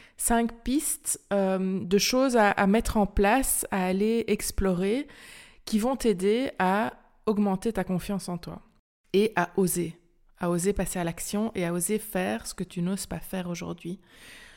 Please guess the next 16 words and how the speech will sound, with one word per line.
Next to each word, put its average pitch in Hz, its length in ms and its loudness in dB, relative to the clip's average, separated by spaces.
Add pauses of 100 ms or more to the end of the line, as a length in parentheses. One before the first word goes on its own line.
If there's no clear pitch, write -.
(260)
Pour 196 140 -4
commencer 214 340 2
le 311 60 2
podcast, 233 720 0
je - 80 -6
t'invite 233 320 0
peut-être 262 480 0
à 214 80 2
penser 220 760 0
à 190 100 0
une 196 120 2
situation 202 880 -4 (920)
dans 202 160 2
laquelle 262 400 0
tu - 140 -2
aimerais 208 680 2